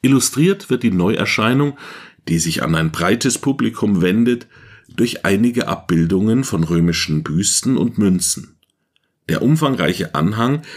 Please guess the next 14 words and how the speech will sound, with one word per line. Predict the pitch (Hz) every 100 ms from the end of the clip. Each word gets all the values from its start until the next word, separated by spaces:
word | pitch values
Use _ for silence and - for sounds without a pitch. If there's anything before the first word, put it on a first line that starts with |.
| - -
bietet | 139 147 127
neben | 92 85 80 -
Anmerkungen, | 87 110 117 120 135 135 135 135
Bibliografie | 95 87 82 80 - 76 - - - 175
sowie | - 76 78
Personen- | 78 110 - 76 98 110
und | 76 -
Ortsregister | - 90 - 101 113 110 - 110 104 - - - - -
auch | 104 131 -
eine | - 123
Zeittafel | 127 - 80 80 - 78 - 95
der | 80
römischen | 82 78 78 -
Geschichte | 71 - - - - 139 170